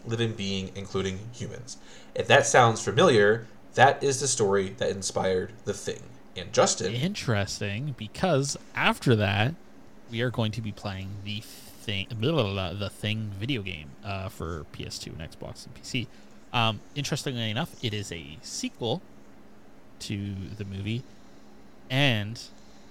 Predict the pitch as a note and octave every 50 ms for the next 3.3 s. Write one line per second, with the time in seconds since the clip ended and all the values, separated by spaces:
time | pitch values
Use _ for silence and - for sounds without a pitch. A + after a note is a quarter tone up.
0 | - - - A#2 A2 G#2+ G#2+ G2+ G2 G2+ G2 G2 F#2+ - - - - - - -
1 | - - A2+ G2+ - - - - F3 F3+ G3 F#3+ - - - - - D#3 F#3 G#3
2 | F#3 D#3 D#3 D3+ - - - - - - - E3 D#3+ - E3+ C#3 C#3 D#3+ E3 C#3+
3 | C3 A2+ G#2+ G#2+ F2+